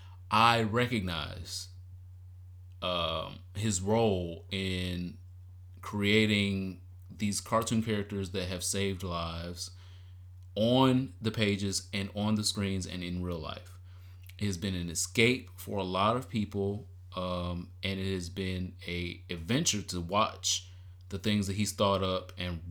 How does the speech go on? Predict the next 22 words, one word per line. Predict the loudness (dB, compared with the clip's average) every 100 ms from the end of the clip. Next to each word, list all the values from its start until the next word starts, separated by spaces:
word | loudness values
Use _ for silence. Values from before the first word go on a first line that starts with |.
| -2
written | -2 0 -2 -4 -4
over | -4 -2
the | -4
years, | -2 -4 -4 -6 -6 -6
and | -4 0
I | 2
would | 2 0 0
love | 2 2 2
to | -2
be | -2 -2 -4 -10 -18 -18 -14
half | -2 4 4 4
the | -4
creative | -2 0 0 0 -4 -8
that | -8 -6
Stan | -4 -4 -4
Lee | -6
was | -6 -8 -8 -10 -12 -12 -16 -18 -18 -10
at | -8 -4
ninety-five | -2 -2 -4 -6 -6
years | -8 -10
old. | -10 -12 -14 -16 -16 -16 -18 -18 -18 -18 -18 -14 -14 -14 -16 -16 -6
He | 2 6 6 4 2 -4